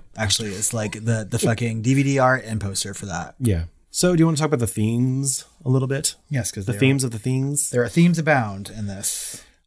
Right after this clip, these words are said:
Speaker 2: Obviously, it's paranoia and mistrust. Paranoia being the operative word.
Speaker 1: Yes, I feel like that is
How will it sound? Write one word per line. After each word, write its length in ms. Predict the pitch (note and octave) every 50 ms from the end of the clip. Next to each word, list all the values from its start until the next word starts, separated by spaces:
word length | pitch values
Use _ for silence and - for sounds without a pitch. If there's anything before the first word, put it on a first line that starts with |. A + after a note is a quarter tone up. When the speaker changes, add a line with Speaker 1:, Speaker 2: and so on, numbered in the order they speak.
| _
Speaker 2:
Obviously, 340 | F3 F3+ F#3 F3+ E3 - E3
it's 160 | D#3 C#3+ -
paranoia 560 | - - C3 B2 A2+ G#2+ G#2 G2+ G2 G2 G2+ -
and 120 | G2 G2 F#2+
mistrust. 380 | F#2+ - - - - - -
Paranoia 380 | - B2+ B2 A#2 A#2 A2+ A2 G#2+
being 160 | G2+ G2+ G2
the 60 | G2
operative 360 | F#2 F2+ F2+ E2+ F2 F2 F2
word. 200 | - F2+ G2+ A2 - - - - - _ _ - - - - _ _
Speaker 1:
Yes, 380 | - C#3 - C4+ - - - - -
I 80 | B2 A#2
feel 240 | - - B2 A#2+ A#2+
like 420 | A#2+ A#2 A2+ A2 A2 F#2+ - - - - _ - _
that 220 | A#2 A#2 A2+ G#2+
is 240 | G2+ G#2 G2 - -